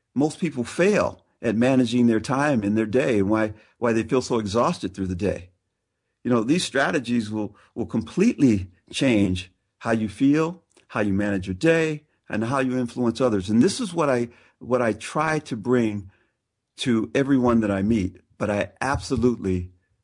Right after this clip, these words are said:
make sure that my clients get this level of information because that's what they pay me for. Now, this is one of those things where, uh, as a coach, uh, I will tell you one of the differences in coaches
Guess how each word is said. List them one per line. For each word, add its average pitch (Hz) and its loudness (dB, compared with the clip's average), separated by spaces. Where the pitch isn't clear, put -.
make 110 0
sure 110 2
that 95 -4
my 95 0
clients 101 -2
get 120 -4
this - -4
level 107 0
of 98 -2
information 101 -2
because 90 -6
that's 107 -2
what 87 -8
they 98 0
pay 98 -2
me 92 0
for. 95 -2
Now, 98 2
this 139 2
is 135 -2
one 123 0
of 123 2
those 117 0
things 151 2
where, 107 0
uh, 95 -2
as 113 0
a 104 0
coach, - -2
uh, 104 -2
I 113 0
will 110 -2
tell 165 -4
you 147 0
one 135 0
of 202 -2
the 156 -2
differences 123 -2
in 110 2
coaches - -4